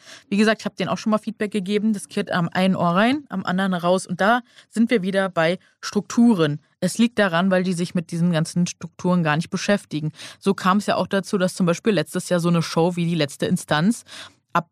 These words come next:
der absolut rassistischen Bullshit von, ne, die haben ja alle ru-, absolut rassistischen Bullshit von, von sich gegeben.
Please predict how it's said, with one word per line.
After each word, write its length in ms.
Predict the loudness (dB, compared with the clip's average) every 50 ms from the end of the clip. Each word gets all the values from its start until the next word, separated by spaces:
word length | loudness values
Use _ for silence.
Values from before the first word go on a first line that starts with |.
| -2
der 160 | 0 0 0
absolut 400 | 0 -2 -4 -6 -6 -6 -4 -4
rassistischen 500 | -4 -4 -4 -4 -6 -6 -6 -4 -4 -4
Bullshit 640 | 0 0 0 0 0 -2 -4 -4 -4 -4 -12 -14 -16 -8
von, 260 | -2 0 0 0 0
ne, 340 | -2 0 2 2 4 4 4
die 100 | 2 2
haben 80 | 2
ja 120 | 2 2 2
alle 120 | 2 2
ru-, 160 | 0 -2 -4 -4
absolut 340 | -4 -4 -2 -2 -4 -4 -2
rassistischen 420 | -4 -4 -4 -4 -6 -4 -2 -2 0
Bullshit 280 | 0 0 -2 -4 -6
von, 140 | -6 -8 -12 -8
von 220 | -2 0 0 2
sich 120 | 0 0 -2
gegeben. 340 | -2 0 2 2 2 2